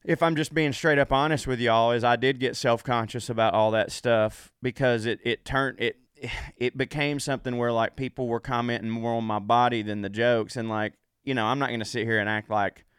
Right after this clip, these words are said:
I have to deal with that like, like women do, but it is weird, like, 'cause I never thought that was the joke, you know? I was just being me. Matter of fact, when I really started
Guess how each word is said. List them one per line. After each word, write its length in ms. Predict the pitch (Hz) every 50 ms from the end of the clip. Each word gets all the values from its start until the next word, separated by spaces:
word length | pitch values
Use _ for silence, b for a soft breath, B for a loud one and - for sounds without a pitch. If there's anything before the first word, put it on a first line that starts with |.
| _ _ _ _ _ _ _ _ -
I 140 | - 113 113
have 180 | 120 110 -
to 80 | - 107
deal 260 | 98 107 117 113 110
with 140 | 110 110 98
that 200 | 110 110 107 -
like, 180 | 104 101 95 - -
like 260 | - 110 107 107 104 -
women 420 | 107 107 120 131 127 120 107 107
do, 280 | 98 104 101 101 104 107
but 140 | 107 127 143
it 100 | 151 165
is 180 | 190 175 123
weird, 560 | 110 104 113 120 127 117 107 107 101 101 90
like, 420 | 104 107 104 104 95 95 - - _ _ _ _ _ _ _ _ _ -
'cause 140 | - 147 135
I 100 | 147 143
never 220 | 143 147 139 135 127
thought 280 | - 143 127 120 - 117
that 120 | 117 98
was 160 | 107 110 98
the 80 | 107 107
joke, 480 | 101 113 117 113 104 90 95 - - - _
you 160 | - 117 113 107
know? 300 | 107 104 101 104 98 -
I 160 | - 110 113
was 160 | 120 123 117
just 200 | 107 110 - -
being 280 | 123 120 113 101 101 101
me. 380 | 110 117 110 104 92 80 98 - b b b b b b b b b b b b b b b b
Matter 240 | 131 147 156 147
of 80 | 139 -
fact, 480 | - - 139 147 151 143 127 - - 131
when 140 | 127 123
I 340 | 123 131 135 139 135 131 127 120 104 - _ _ -
really 340 | - 120 131 135 135 131 123
started 800 | 117 - - - - 135 131 135 135 131 127 120 113 110 110